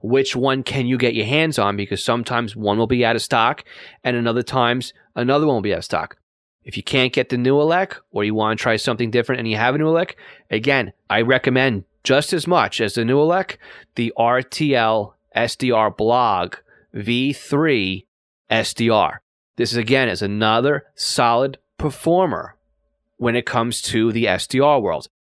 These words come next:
The only drawback with these radios is the fact they are a little bit wider of a body than the Newelec. So if you wanna stack these together, you either need an S D R, uh, hub that is set up to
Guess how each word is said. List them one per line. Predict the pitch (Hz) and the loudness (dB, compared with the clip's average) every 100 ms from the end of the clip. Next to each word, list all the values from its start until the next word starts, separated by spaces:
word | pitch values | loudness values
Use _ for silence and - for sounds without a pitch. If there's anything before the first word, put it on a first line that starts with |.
| _ _ _ _ _ | _ _ _ _ _
The | 117 123 | 0 2
only | 156 180 | 2 0
drawback | 170 170 170 165 - | 2 2 2 -2 -2
with | 123 143 160 - | 2 2 0 -4
these | 156 151 | 0 0
radios | 135 143 156 165 170 - | 0 0 2 0 -2 -4
is | 135 117 | -6 -2
the | 127 | -2
fact | - 131 127 | 2 2 2
they | 123 | 0
are | 117 | 2
a | |
little | 117 123 | 2 2
bit | 131 107 | 0 0
wider | 98 104 117 127 117 | 2 2 2 0 0
of | 117 | -2
a | 101 | 0
body | 107 101 107 135 196 - - | 2 2 2 0 -4 -8 -4
than | 113 | 0
the | 104 | 0
Newelec. | 95 113 135 185 220 - _ _ _ _ | 0 2 2 0 -2 -10 _ _ _ _
So | - 135 | 0 2
if | 123 | 2
you | 113 | 0
wanna | 107 117 131 147 160 _ | 2 2 2 0 -4 _
stack | - 160 139 131 | -4 0 0 0
these | 143 139 - _ _ | -2 -4 -6 _ _
together, | - 123 135 165 139 120 | -6 2 2 4 2 2
you | 113 113 | 0 -2
either | 123 123 | 0 0
need | 120 120 113 | 0 0 -2
an | 104 | -2
S | 110 120 - | -2 -2 -2
D | 123 | 0
R, | 120 117 113 110 - | 2 4 2 0 0
uh, | 98 104 | 0 2
hub | 127 139 160 - - - - _ | 2 2 0 -8 -20 -20 -20 _
that | 120 117 | 0 2
is | 113 110 | 0 -2
set | - 143 123 | -2 0 2
up | 123 - _ - | 0 -2 _ -12
to | - 117 113 107 101 | -2 2 2 2 -2